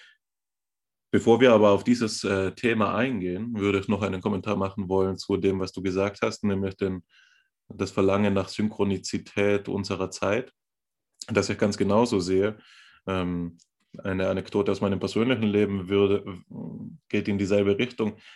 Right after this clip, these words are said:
nämlich als ich, ähm, meine erste Hilfswissenschaftlerstelle angenommen hatte, wurde mir gesagt, dass wir in diesem Labor, in dem ich da eben angestellt war, vor allem, ähm, es war ein psychologisches Labor,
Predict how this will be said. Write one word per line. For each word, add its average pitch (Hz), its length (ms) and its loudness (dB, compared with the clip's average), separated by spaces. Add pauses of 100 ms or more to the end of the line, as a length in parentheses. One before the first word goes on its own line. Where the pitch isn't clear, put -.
nämlich 104 260 2
als 107 220 2
ich, 110 180 2
ähm, 104 500 0
meine 101 280 -2
erste 104 340 -2
Hilfswissenschaftlerstelle 107 1300 -2 (380)
angenommen 101 560 0
hatte, 98 500 -2 (360)
wurde 104 300 0
mir 98 160 2
gesagt, 98 680 -2
dass 95 220 -6
wir 95 200 2
in 92 160 -2
diesem 92 440 -2
Labor, 92 500 2
in 98 100 -2
dem 92 160 -4
ich 90 80 -8
da 95 180 -4
eben 92 160 -6
angestellt 95 400 -4
war, 92 180 -2
vor 95 160 0
allem, 98 340 2 (400)
ähm, 90 300 -2
es 87 140 -6
war 95 80 2
ein 87 60 0
psychologisches 101 580 -2
Labor, 90 440 -6